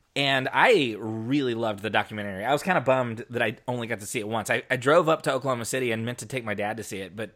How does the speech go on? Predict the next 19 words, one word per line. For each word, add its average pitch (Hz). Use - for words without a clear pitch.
uh, 113
we, 110
we 117
ended 117
up 107
not 107
being 104
able 101
to, 101
but 101
I -
would 135
have 107
really 110
loved 95
to 95
have 87
done 98
that. 87